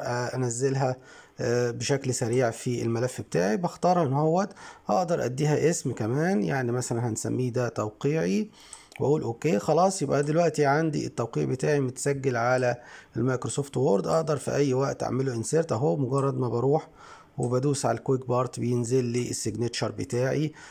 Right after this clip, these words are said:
بدون الحاجة إن أنا أعمل الخطوات اللي فاتت كلها. الطريقة التانية اللي عندنا هنا إن، إن أنا أقدر أعمل توقيع على الورقة،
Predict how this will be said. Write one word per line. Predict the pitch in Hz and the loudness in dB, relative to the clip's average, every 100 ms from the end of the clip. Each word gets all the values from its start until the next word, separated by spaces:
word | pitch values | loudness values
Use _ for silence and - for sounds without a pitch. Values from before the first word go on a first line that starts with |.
| - - | -14 -2
بدون | 139 160 151 | 2 4 4
الحاجة | 127 - 127 123 123 | 2 0 -2 0 -2
إن | 120 | 0
أنا | 127 127 - | 2 2 0
أعمل | 120 123 | 0 0
الخطوات | 123 - 110 107 117 113 | -4 -4 -4 0 0 0
اللي | 113 104 | -2 -2
فاتت | - 107 107 | -4 -2 -4
كلها. | - 104 80 - - - - - - 180 | -2 -4 -4 -10 -20 -20 -20 -20 -18 -18
الطريقة | - 226 233 | -8 -8 -4
التانية | 175 185 190 | -2 2 4
اللي | 170 135 | 2 2
عندنا | 123 131 180 160 147 | 0 2 4 4 4
هنا | 151 151 131 | 4 2 2
إن، | 135 | 0
إن | 139 131 143 | 0 0 2
أنا | 160 170 156 160 | 2 4 4 2
أقدر | 151 156 156 - | 2 -2 0 0
أعمل | 156 147 143 | 2 2 2
توقيع | - 123 123 - 160 139 | 0 -2 -2 0 2 4
على | 117 139 139 - | 2 2 0 0
الورقة، | 117 135 156 160 190 | 2 4 4 2 -2